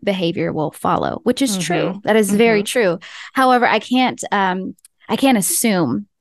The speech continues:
Speaker 1: that people will pick up on that. And so my, um, editor was like, "Okay, Amanda, this is the what and the why, but you're not giving them the how." Um, and
Speaker 2: Mm-hmm.
Speaker 1: after after I got that feedback, it really changed the book from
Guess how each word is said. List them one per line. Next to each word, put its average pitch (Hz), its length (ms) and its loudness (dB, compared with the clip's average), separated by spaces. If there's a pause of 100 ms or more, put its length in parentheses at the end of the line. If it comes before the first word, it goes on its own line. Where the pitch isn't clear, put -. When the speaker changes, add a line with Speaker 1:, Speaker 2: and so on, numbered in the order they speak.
(180)
Speaker 1:
that 190 180 0
people 196 260 -2
will 180 120 0
pick 202 220 -4
up 185 140 0
on 156 160 0
that. - 340 -4
And 202 120 2
so 185 280 0 (400)
my, 196 340 2
um, 180 320 -2
editor 208 400 0 (520)
was 196 120 -8
like, 190 180 -4 (140)
"Okay, 254 320 2
Amanda, 175 500 2
this 196 400 0
is 196 380 0 (160)
the 185 120 -2
what 185 680 0
and 202 200 0
the 170 120 2
why, 170 440 2
but 165 140 -2
you're 185 120 -2
not 170 180 -2
giving 165 200 -4
them 160 140 -2
the 156 80 -2
how." 165 420 -4 (400)
Um, 202 260 4
and 196 160 2
Speaker 2:
Mm-hmm. 180 100 0
Speaker 1:
after 202 760 2 (220)
after 214 280 0
I 233 80 4
got 214 220 0
that 185 200 0
feedback, 170 680 -2 (100)
it 196 200 0
really 185 960 2
changed 185 480 -2
the 170 80 0
book 165 340 -4
from - 560 -2